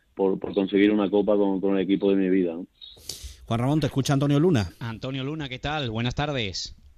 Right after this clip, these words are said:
Speaker 1: ¿Qué tal? Buenas tardes, Juan Ramón.
Speaker 3: Y bienvenido a,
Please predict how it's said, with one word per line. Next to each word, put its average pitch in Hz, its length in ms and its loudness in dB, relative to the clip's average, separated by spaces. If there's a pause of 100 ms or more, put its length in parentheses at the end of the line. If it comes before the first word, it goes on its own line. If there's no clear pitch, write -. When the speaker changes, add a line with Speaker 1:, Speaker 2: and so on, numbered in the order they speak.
(320)
Speaker 1:
¿Qué 98 100 0
tal? 107 200 6
Buenas 107 200 4
tardes, 95 340 2
Juan 90 140 -4
Ramón. 101 320 -2 (180)
Speaker 3:
Y 104 360 0
bienvenido 104 520 -2
a, 113 420 -6